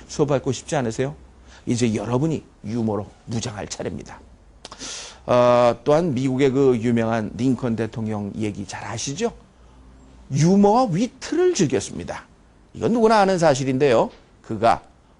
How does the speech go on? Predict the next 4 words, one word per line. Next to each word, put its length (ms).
우울증 640
환자였다면 800
믿어지십니까? 800
실제로 580